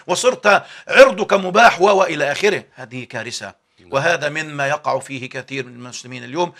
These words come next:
Speaker 1: فأقول للجميع: الحق لا بمعياري ولا بمعيارك ولا بمعيار الآخرين، إنما بمعيار الشرع، بمعيار الله
Speaker 2: ل-،
Speaker 1: ورسوله.
Speaker 2: لو المسألة مثلًا أخت، صلى الله عليه وسلم،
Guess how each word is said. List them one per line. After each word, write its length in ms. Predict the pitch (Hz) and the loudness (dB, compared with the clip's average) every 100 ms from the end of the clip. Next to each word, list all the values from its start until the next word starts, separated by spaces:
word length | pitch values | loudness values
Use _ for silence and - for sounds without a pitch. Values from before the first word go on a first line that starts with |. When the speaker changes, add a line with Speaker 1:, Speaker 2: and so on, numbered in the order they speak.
| - | -20
Speaker 1:
فأقول 400 | - 135 139 180 | -2 -2 0 -4
للجميع: 440 | 156 135 135 165 165 | -4 -8 -8 -8 -4
الحق 480 | 143 - - 214 - 214 - _ - | -4 -2 -2 -2 -4 -6 -6 _ -2
لا 180 | 233 | 0
بمعياري 760 | 220 160 147 135 165 180 143 120 | 0 -4 -8 -2 6 6 4 -4
ولا 200 | 156 220 | 0 2
بمعيارك 760 | 208 190 180 180 247 262 190 - | 2 2 0 4 8 8 6 2
ولا 160 | 208 247 | 4 4
بمعيار 440 | 214 190 208 240 | 4 0 4 4
الآخرين، 800 | 208 196 214 190 208 285 254 131 _ _ _ 127 | 4 4 4 6 4 4 -2 -4 _ _ _ -10
إنما 260 | 143 143 | -8 -8
بمعيار 560 | 123 120 113 127 185 185 | -10 -10 -12 -8 -6 -6
الشرع، 540 | 139 - 185 139 90 _ _ _ | -12 -12 -12 -12 -14 _ _ _
بمعيار 400 | 127 127 139 135 | -8 -6 -4 -4
الله 220 | 117 117 | -4 -10
Speaker 2:
ل-، 140 | 107 101 | -8 -8
Speaker 1:
ورسوله. 440 | 104 - - - | -8 -14 -18 -16
Speaker 2:
لو 260 | 104 110 113 | -2 0 0
المسألة 440 | 110 107 147 147 | -2 -4 -2 -2
مثلًا 340 | 120 117 101 101 | -2 -4 -8 -8
أخت، 200 | 120 - - _ _ | -10 -10 -16 _ _
صلى 240 | - - 87 | -18 -16 -8
الله 120 | 80 | -6
عليه 160 | 73 71 | -6 -8
وسلم، 260 | - 76 | -20 -20